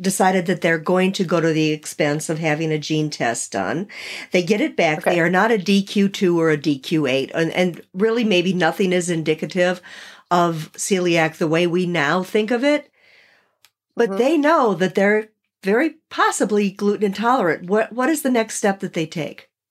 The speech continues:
Speaker 2: Um, mm, I would, I always like to see people's gene tests to, um, maybe advise them a little different, differently than they would be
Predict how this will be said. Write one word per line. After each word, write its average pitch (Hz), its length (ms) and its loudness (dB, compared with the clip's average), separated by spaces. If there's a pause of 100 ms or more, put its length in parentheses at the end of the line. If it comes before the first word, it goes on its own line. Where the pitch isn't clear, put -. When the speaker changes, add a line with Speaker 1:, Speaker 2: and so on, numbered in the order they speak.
(1200)
Speaker 2:
Um, 233 480 2 (760)
mm, 208 320 -10
I 208 80 4
would, 208 280 -2 (200)
I 226 140 2
always 277 340 2
like 240 180 0
to 214 80 -6
see 208 240 -2
people's 196 640 -2 (160)
gene 190 320 -2
tests 170 500 -2
to, 165 400 2 (180)
um, 160 420 -2 (280)
maybe 185 460 0
advise 156 420 -2
them 165 320 0
a 160 80 0
little 160 240 2
different, 156 460 -2 (800)
differently 185 460 0
than 170 200 0
they 160 120 2
would 160 240 0
be 156 460 -2